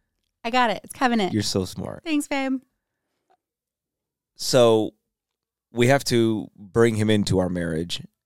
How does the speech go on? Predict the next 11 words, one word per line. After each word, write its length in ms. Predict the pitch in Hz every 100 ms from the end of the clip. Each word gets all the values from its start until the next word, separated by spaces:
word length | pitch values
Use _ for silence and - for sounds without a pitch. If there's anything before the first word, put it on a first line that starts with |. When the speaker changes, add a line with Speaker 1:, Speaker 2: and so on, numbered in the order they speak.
| _ _ _ _
Speaker 2:
and 140 | 101 95
being 200 | 107 113
intentional 520 | 101 117 95 95 98
looks 240 | 98 -
like, 360 | 98 95 90 - _ _ _ _ -
are 160 | 95
you 560 | 90 90 92 90 87 87 - _ _ _ _
reading 400 | 90 101 104 95
it 80 | 95
all 140 | 82
together? 560 | 76 90 82 57 73 104